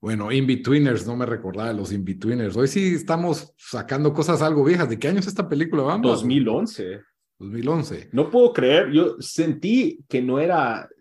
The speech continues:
Speaker 2: no, no sentí que era tan vieja, y cuando
Speaker 1: Es
Speaker 2: lo busqué para el pod, vi que
Speaker 1: doce
Speaker 2: era
Speaker 1: años.
Speaker 2: dos mil once, doce años. Éramos jóvenes, Lito.
Speaker 1: Bueno, yo tengo, hoy sí, creo que esta es la película más vieja de las dos listas, la que traigo yo aquí.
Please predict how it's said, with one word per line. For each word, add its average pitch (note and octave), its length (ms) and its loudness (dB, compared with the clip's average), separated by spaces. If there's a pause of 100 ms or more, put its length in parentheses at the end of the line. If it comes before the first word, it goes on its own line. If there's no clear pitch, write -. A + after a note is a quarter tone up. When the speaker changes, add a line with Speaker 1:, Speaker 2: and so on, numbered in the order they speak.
Speaker 2:
no, C3+ 580 2
no B2+ 200 0
sentí D#3 300 -6
que C#3 80 -6
era B2 240 -4
tan G#2 200 0
vieja, B2 580 0
y A2 120 -10
cuando A#2+ 240 -4
Speaker 1:
Es A2+ 60 -2
Speaker 2:
lo G#2+ 100 -4
busqué G2+ 320 -6
para D3 300 -2
el G2+ 180 -6
pod, F3+ 380 -6 (240)
vi C3 80 -2
que C3 60 -2
Speaker 1:
doce - 80 0
Speaker 2:
era C#3 180 2
Speaker 1:
años. C3 80 -2
Speaker 2:
dos G#2+ 120 -4
mil A#2+ 100 -6
once, - 360 -10
doce A#2 360 -4
años. E3+ 420 -8 (1700)
Éramos A#2+ 340 -2
jóvenes, B2 440 0
Lito. G#2+ 260 -16 (420)
Speaker 1:
Bueno, A2 480 -2 (120)
yo C#3 180 0
tengo, F3 260 2
hoy F3+ 160 6
sí, F#3 400 -2
creo F#3 220 0
que F#3+ 80 2
esta F#3 160 -2
es B3 80 -2
la F#3 120 -2
película C#3 360 0
más B2 280 -6
vieja C3 380 -4
de G2+ 180 -12
las G2 280 -10
dos C3 240 2
listas, F3 360 0
la F2+ 140 -12
que G2 120 -12
traigo A#2+ 300 -4
yo A#2+ 120 -2
aquí. C#3+ 400 -8